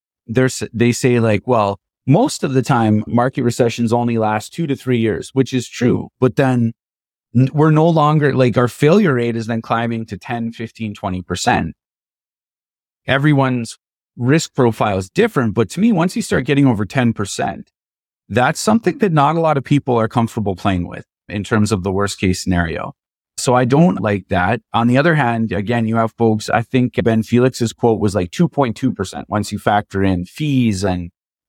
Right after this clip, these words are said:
and taxation. And, and we're very cautious about future market returns. And, and so, like, it is possible to make a statistical argument for that. I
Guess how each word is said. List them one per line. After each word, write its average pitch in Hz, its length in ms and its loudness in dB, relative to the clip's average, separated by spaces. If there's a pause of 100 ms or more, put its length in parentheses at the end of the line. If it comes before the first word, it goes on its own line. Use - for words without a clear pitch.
and 104 380 0
taxation. 127 840 0
And, 95 300 -6
and 98 180 -2
we're 95 120 0
very 143 260 2
cautious 127 480 -2
about 104 240 -4
future 131 280 -2
market 117 340 0
returns. 107 540 -2
And, 90 240 -6
and 107 220 0
so, 117 180 2
like, 101 280 0 (440)
it 131 140 2
is 135 120 2 (140)
possible 147 720 0
to - 160 -4
make 110 360 0
a 98 400 -2
statistical - 640 -6
argument 92 480 -2
for 85 100 -12
that. 85 260 -4
I 107 380 2